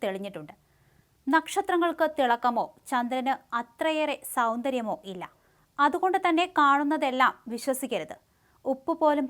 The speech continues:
കാഴ്ചയ്ക്ക് പഞ്ചസാര പോലെയാണ്. സിനിമയിൽ വനിതകൾ നേരിടുന്ന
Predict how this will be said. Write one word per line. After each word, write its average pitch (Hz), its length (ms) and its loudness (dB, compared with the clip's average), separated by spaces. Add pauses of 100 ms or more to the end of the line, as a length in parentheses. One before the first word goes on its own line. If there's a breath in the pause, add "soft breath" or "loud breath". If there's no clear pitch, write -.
കാഴ്ചയ്ക്ക് 262 540 0 (140)
പഞ്ചസാര 277 560 -2
പോലെയാണ്. 202 540 -4 (760)
സിനിമയിൽ 370 580 2
വനിതകൾ 311 520 4
നേരിടുന്ന 285 560 0